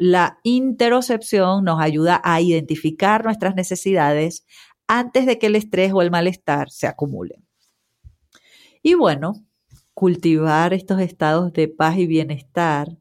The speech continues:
a través de la conciencia sensorial es la meta.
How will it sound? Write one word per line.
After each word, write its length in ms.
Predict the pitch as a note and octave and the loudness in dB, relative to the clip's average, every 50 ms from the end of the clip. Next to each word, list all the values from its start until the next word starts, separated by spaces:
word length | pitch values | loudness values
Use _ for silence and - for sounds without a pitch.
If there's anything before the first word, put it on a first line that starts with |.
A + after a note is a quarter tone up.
| _ _ _ _ _ _ _ _ - | _ _ _ _ _ _ _ _ -4
a 160 | F3 E3+ E3 | -4 -4 -2
través 580 | - D3+ D#3 D#3 D3 D3 E3+ F#3+ G3+ A3 G#3+ | -2 -2 0 -2 -2 0 0 2 2 2 0
de 80 | G3 F#3+ | 0 0
la 160 | F#3 D#3+ D#3+ | 0 0 0
conciencia 800 | D#3+ E3 D#3+ D3+ - - - E3+ E3+ E3 E3 - G3+ F3+ F3 E3+ | 0 -2 -4 -4 -4 -2 -2 -2 -2 -2 -4 -2 -2 -2 -2 -2
sensorial 1000 | - - - - G3+ G#3 G3+ G3+ - - F#3+ F3 E3+ E3+ E3+ E3+ F3 F3 E3+ - - | -6 -4 -2 0 0 0 0 -2 -2 -2 0 2 4 4 4 4 2 2 0 0 0
es 220 | F#3 F#3+ F#3 F3 F3+ | 2 2 2 2 0
la 360 | F3+ F3 F3 E3 E3 E3 E3 | 0 2 2 2 2 2 0
meta. 760 | D#3+ E3 D#3+ D#3+ F3 F3+ E3+ D#3+ D#3+ - - C3+ B2 - _ | 0 -2 -2 0 0 0 0 -2 -4 -4 -4 -4 -4 -6 _